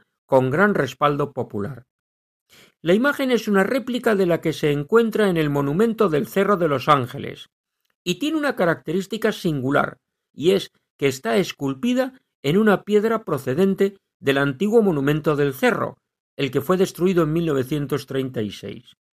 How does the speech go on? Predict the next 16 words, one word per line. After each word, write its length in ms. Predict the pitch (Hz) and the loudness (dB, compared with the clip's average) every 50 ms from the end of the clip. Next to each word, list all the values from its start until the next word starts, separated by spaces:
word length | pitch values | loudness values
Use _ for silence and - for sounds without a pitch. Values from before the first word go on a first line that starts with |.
| _ _ _ _ _ _ _ _ _ _ _ | _ _ _ _ _ _ _ _ _ _ _
Y 300 | - 180 175 175 175 - - | -4 2 2 2 2 2 2
el 160 | 156 156 156 | 2 2 2
oyente 520 | 165 165 247 294 277 254 190 202 202 202 | 2 2 0 0 0 4 6 6 6 6
nos 200 | 185 151 123 - | 4 0 -4 -2
indica 500 | 131 127 135 190 220 220 - 160 160 156 - _ _ _ _ _ | -4 -2 -2 -2 -2 0 0 0 0 -2 -8 _ _ _ _ _
que 80 | - 180 | -2 -2
esta 220 | 190 - - 220 | -2 -2 0 0
imagen 460 | 208 202 214 220 208 - 208 190 175 | 2 2 2 0 0 2 0 0 2
luce 440 | 175 208 208 208 - 208 202 202 - - | 2 0 0 2 4 2 2 2 0 -4
deliciosa 640 | 143 156 143 147 139 139 - 226 226 214 - 233 | -4 -2 -2 -2 -6 -2 2 2 2 2 4 0
y 120 | 220 180 170 | 0 2 2
humilde 420 | 160 180 208 208 208 196 202 196 | 2 2 2 2 2 4 4 2
entre 280 | 185 170 160 156 139 151 | 2 0 -2 0 2 4
árboles 520 | 175 180 180 165 165 160 160 147 - - | 4 4 4 4 4 4 2 0 0 -4
y 120 | - 135 131 | -2 0 0
arbustos, 600 | 120 120 127 175 180 175 - - 139 135 - | 0 2 2 0 0 0 -2 -8 -8 -8 -8